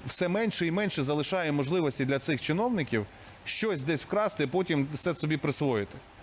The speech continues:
І я був в цьому зацікавлений, тому що я хотів і хочу, щоб Україна була відкритою. І це для мене важливо. Е, насправді не вимірюється ефективність боротьби з корупцією, а, наявністю органів боротьби.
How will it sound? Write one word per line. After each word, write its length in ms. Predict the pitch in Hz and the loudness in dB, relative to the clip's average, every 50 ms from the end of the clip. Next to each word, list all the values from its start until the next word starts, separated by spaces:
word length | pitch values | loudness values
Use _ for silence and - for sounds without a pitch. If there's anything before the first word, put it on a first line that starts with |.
| - - - - - - - | -20 -20 -18 -18 -6 -2 0
І 80 | 147 | 2
я 140 | 180 220 226 | 2 2 2
був 180 | 190 190 202 175 | 2 2 0 0
в 40 | |
цьому 260 | - - 202 190 185 160 | 0 0 0 0 0 0
зацікавлений, 600 | 160 - - 170 - 180 160 143 113 107 107 101 | 0 -2 -4 -2 0 2 2 2 2 0 0 0
тому 120 | - 120 117 | 0 0 -2
що 160 | - - 117 | 0 -2 -2
я 260 | 104 107 151 180 202 | 0 0 0 0 0
хотів 500 | 196 - 175 151 - - 180 175 151 127 110 | 0 0 0 0 0 0 2 2 2 2 0
і 40 | 110 | -2
хочу, 440 | - - - 160 156 131 - - 101 | -2 0 0 2 2 2 0 -2 -4
щоб 240 | - - 113 104 | -4 -2 0 0
Україна 400 | 117 113 - 143 170 214 233 214 | 0 0 2 0 0 0 0 0
була 200 | 160 156 175 185 | 0 0 0 0
відкритою. 520 | 170 160 - - 147 135 123 - - 101 - - - - - - - - - - - | 0 -2 -2 0 2 2 2 0 -2 -6 -8 -10 -14 -20 -20 -20 -20 -20 -8 -4 -2
І 60 | 127 | -2
це 200 | - - 233 240 | 0 0 0 0
для 100 | 220 202 | 2 2
мене 180 | 190 202 196 185 | 2 2 2 0
важливо. 360 | 175 143 143 131 117 98 92 101 - - - - - - - - - - - - - - - - | 0 0 2 2 0 0 -2 -6 -12 -18 -20 -20 -20 -20 -20 -20 -20 -20 -20 -20 -20 -12 -4 -2
Е, 520 | 127 135 135 135 139 135 135 135 135 139 131 135 - - - - - - | 0 2 2 2 2 0 0 0 0 -2 -2 -6 -10 -18 -20 -20 -8 -2
насправді 760 | - 151 160 - - 220 226 233 202 175 160 165 156 147 143 110 - | 0 0 0 0 0 0 0 2 2 2 2 2 2 0 0 -2 0
не 200 | 151 151 175 180 | 2 2 2 2
вимірюється 520 | 180 202 208 247 220 208 180 147 - 160 143 | 2 2 2 2 2 2 0 0 0 0 -2
ефективність 560 | - - 135 - - 190 160 147 135 120 120 | 0 -2 -4 -2 0 2 2 2 2 2 2
боротьби 360 | 139 147 147 139 151 160 147 | 2 2 2 2 2 0 0
з 60 | - | 0
корупцією, 600 | - 156 160 202 226 202 - - - 113 104 101 98 - - - - - - - - - | 0 0 2 2 0 -2 -2 0 0 0 0 0 -4 -8 -16 -20 -20 -20 -20 -20 -8 -4
а, 320 | - 135 135 131 131 131 131 | 0 2 2 2 2 2 2
наявністю 680 | 143 147 156 190 202 196 190 160 - - 185 170 180 185 | 2 2 2 0 0 0 0 -2 -2 0 0 2 2 2
органів 360 | 175 127 135 131 117 107 98 | 2 2 2 2 2 2 2
боротьби. 460 | 104 117 113 117 113 107 110 101 | 2 2 2 0 2 2 0 0